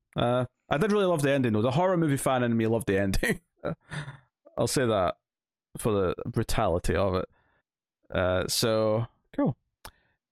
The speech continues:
All right. Well, I'm going to talk about a Patreon book. Every month on patreon dot com slash milfuzztv, uh, one of the higher tiers, you can make me read a book once per month.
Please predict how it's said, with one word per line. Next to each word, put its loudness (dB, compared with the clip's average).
All -4
right. -2
Well, 0
I'm 2
going 2
to 2
talk 0
about -2
a 2
Patreon 0
book. 0
Every 0
month 0
on -2
patreon 0
dot 0
com 0
slash 0
milfuzztv, 0
uh, 0
one 0
of 0
the 0
higher 0
tiers, 0
you -4
can -2
make 0
me 0
read 0
a 0
book -2
once -2
per -2
month. 0